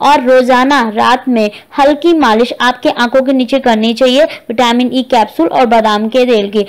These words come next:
अगर आप इसे एक से दो हफ्ते करेंगे, तो आपको असर साफ ही दिखने लगेगा।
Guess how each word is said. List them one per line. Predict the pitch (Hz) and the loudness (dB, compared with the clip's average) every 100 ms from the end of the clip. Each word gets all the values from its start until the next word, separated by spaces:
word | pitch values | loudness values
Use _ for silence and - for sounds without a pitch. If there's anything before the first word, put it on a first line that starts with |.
| - - | -8 -6
अगर | 226 254 285 | -2 2 2
आप | 285 277 | 2 0
इसे | 294 311 | 0 2
एक | 247 247 | 2 0
से | 302 | -2
दो | 233 254 | 2 2
हफ्ते | 262 254 277 | 2 0 -2
करेंगे, | 277 226 233 262 | 0 0 0 0
तो | 269 | 0
आपको | 285 240 233 247 - | -2 -2 -4 -2 -4
असर | 294 233 226 269 | -4 -4 -2 -4
साफ | 262 226 220 262 | -2 -2 -2 -4
ही | |
दिखने | 226 226 220 | -4 -4 -4
लगेगा। | 202 196 202 196 202 196 | -2 -2 -2 -2 -4 -6